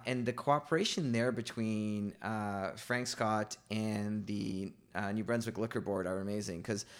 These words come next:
essentially he's driving all this, like, interest in whiskey, and the New Brunswick Liquor Board is buying all these great rare whiskeys. Um, I've seen stuff on the shelves there that I have never seen in North America. Just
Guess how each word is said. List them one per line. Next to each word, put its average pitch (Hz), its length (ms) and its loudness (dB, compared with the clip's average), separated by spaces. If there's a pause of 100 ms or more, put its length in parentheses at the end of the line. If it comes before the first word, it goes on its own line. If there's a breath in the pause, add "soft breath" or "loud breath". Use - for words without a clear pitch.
(160 loud breath)
essentially 147 480 4
he's 127 300 -2
driving 120 420 0
all 95 220 0
this, 107 340 2 (120)
like, 104 280 0
interest 113 400 -2
in 98 140 -4
whiskey, 98 500 -2
and 101 240 -2
the 101 80 0
New 104 140 -2
Brunswick 110 320 -2
Liquor 127 220 0
Board 98 260 0
is 101 100 -2
buying 107 480 -4
all 90 160 0
these 101 180 -2
great - 280 -6
rare 90 180 -2
whiskeys. 101 460 -2 (380 loud breath)
Um, 107 420 2 (100)
I've 139 220 0
seen 135 220 2
stuff 117 520 2 (640)
on 113 140 2
the 113 80 2
shelves 107 360 2
there 107 120 2
that 101 100 4 (140)
I - 20 -4
have 101 280 -2
never 101 280 -2
seen 98 440 -2
in 95 140 -4
North 95 280 -6
America. 92 440 -2
Just - 280 -8